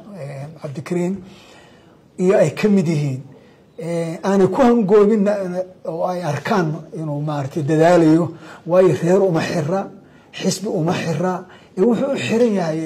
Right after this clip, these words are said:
eh, maaragtay, shacbigii faraha badnaa ee daan kasta leh ee codka siiyey.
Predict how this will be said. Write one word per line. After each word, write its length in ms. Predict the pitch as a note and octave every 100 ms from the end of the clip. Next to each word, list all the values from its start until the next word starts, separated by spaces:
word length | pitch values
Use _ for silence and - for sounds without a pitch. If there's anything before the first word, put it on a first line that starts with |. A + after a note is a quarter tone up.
| D#3
eh, 100 | G#3+
maaragtay, 640 | E3 E3 D3+ D3 F3 D#3+ D#3
shacbigii 640 | - F3 E3+ E3 E3 E3+
faraha 360 | E3 F3+ F3+ F3+
badnaa 440 | D#3 D#3+ E3+ F#3+
ee 80 | E3+
daan 220 | C#3+ F#3 F#3
kasta 300 | F#3+ - F#3+
leh 180 | G3 - - - -
ee 80 | -
codka 260 | F3 - D#3
siiyey. 380 | - D3+ C#3